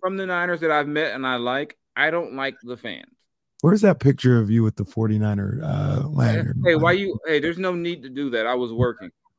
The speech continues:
Speaker 1: And that story came out, so there's proof as to why I was in Santa Clara. I was not there to cheer for the Niners.
Speaker 2: I
Speaker 1: Yet
Speaker 2: don't know, man. I don't know, man. We got to, we got to check the Carfax on that one. I th-,
Speaker 1: They
Speaker 2: I
Speaker 1: need
Speaker 2: th-,
Speaker 1: more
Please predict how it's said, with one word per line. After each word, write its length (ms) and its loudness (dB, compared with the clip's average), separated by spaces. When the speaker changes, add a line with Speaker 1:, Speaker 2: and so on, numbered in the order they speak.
Speaker 1:
And 100 -2
that 140 2
story 380 0
came 300 -4
out, 180 -2
so 100 -6
there's 200 -2
proof 280 -4
as 80 -10
to 100 -6
why 180 -2
I 40 0
was 160 -4
in 40 -8
Santa 300 -2
Clara. 160 -2
I 60 0
was 160 -8
not 240 -2
there 160 0
to 100 -10
cheer 260 -4
for 60 -8
the 120 -10
Niners. 500 -8
Speaker 2:
I 80 0
Speaker 1:
Yet 140 4
Speaker 2:
don't 100 4
know, 160 2
man. 300 2
I 160 8
don't 180 8
know, 200 6
man. 120 4
We 140 10
got 200 6
to, 140 4
we 80 8
got 200 8
to 60 -12
check 200 2
the 100 -4
Carfax 540 6
on 120 4
that 200 4
one. 120 2
I 120 6
th-, 180 2
Speaker 1:
They 100 4
Speaker 2:
I 60 8
Speaker 1:
need 100 8
Speaker 2:
th-, 60 0
Speaker 1:
more 180 0